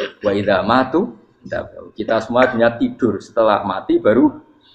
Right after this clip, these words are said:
karena baru tersadar. Makanya analogi itu penting, kias itu penting.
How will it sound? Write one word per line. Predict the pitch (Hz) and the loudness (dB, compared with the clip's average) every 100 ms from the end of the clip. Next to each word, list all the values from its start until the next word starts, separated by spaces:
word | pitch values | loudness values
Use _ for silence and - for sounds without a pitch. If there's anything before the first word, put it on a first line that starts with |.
| _ _ - - 87 - - | _ _ -20 -18 -18 -16 -4
karena | 135 196 | 0 4
baru | 196 139 156 | 6 6 4
tersadar. | 147 156 151 - - - _ _ _ _ _ _ _ _ _ _ _ _ _ _ _ _ _ - | 0 -2 -4 -6 -14 -18 _ _ _ _ _ _ _ _ _ _ _ _ _ _ _ _ _ -2
Makanya | 156 190 208 | 2 4 4
analogi | 190 180 180 170 175 | 6 6 6 4 0
itu | 170 | 2
penting, | 143 120 113 | 2 2 0
kias | 113 131 | 2 0
itu | - 127 | 0 -4
penting. | 104 85 - | -6 -6 -14